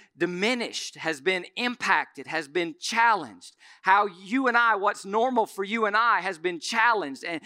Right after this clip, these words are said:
and so we're looking at God and we're looking at society and we're like, "Where, where is our confidence gonna come from?" And, and so a, a lot of us, this is where, honestly, if we're honest, our confidence comes from either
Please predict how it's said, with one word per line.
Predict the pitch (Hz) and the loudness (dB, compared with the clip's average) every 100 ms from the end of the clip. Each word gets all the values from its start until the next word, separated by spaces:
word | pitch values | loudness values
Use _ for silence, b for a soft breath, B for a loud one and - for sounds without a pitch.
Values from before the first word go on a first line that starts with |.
| B - | B -8
and | 165 | -4
so | 226 | 0
we're | 208 196 | 2 2
looking | 180 233 240 247 | 2 0 0 -4
at | 220 | -4
God | - 214 226 220 208 | 0 4 4 4 2
and | |
we're | 165 160 | -6 -2
looking | 226 226 233 | -2 -2 -8
at | 202 | -8
society | 202 - 226 220 220 220 B B - | -10 0 2 4 2 -2 B B -6
and | 190 | 0
we're | 185 | 2
like, | 151 180 - | 0 -4 -2
"Where, | 196 202 | -2 2
where | 254 294 | 2 2
is | 240 | 0
our | 196 | 0
confidence | - - 262 254 175 156 | -2 -2 -2 -2 -8 -8
gonna | - 147 | -6 -6
come | - 175 302 | -2 -2 -2
from?" | - 180 110 B B B | -4 -8 -10 B B B
And, | 196 214 - | -4 -2 -4
and | 226 | -4
so | 214 240 | 0 0
a, | - 190 - | 0 0 0
a | |
lot | 208 233 302 | 2 4 2
of | 247 | 0
us, | 190 202 180 214 | -2 -2 -8 -8
this | 247 | -6
is | 254 | -4
where, | 226 226 156 | 0 0 2
honestly, | 220 254 - 214 | 2 0 -4 -6
if | 185 | -4
we're | 202 | 0
honest, | 240 262 214 | 0 0 0
our | 185 196 | 0 0
confidence | - 247 247 220 202 | 0 -2 -2 -8 -10
comes | - 196 190 | -4 -4 -4
from | - 185 - | -6 -6 -4
either | 196 165 | -2 -2